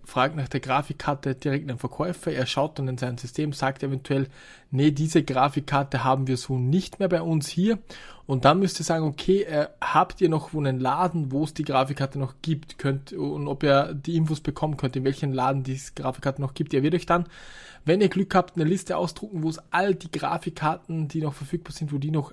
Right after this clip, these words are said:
lagernd sind. Und die könnt ihr dann abgrasen. Der nächste Tipp ist, fragt ihn direkt, ob ihr die nicht hier zu diesem Mediamarkt bestellen könnt. Die meisten,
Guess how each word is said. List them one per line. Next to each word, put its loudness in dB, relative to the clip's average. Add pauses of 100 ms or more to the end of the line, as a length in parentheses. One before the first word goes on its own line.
(120)
lagernd 4
sind. 4 (400)
Und 0
die -4
könnt 2
ihr 4
dann 0
abgrasen. 2
Der 2
nächste 0
Tipp -2
ist, -4
fragt 2
ihn 2
direkt, 0
ob -4
ihr 6
die 0
nicht 0
hier -2
zu -8
diesem -2
Mediamarkt 2
bestellen 0
könnt. -2
Die 0
meisten, 0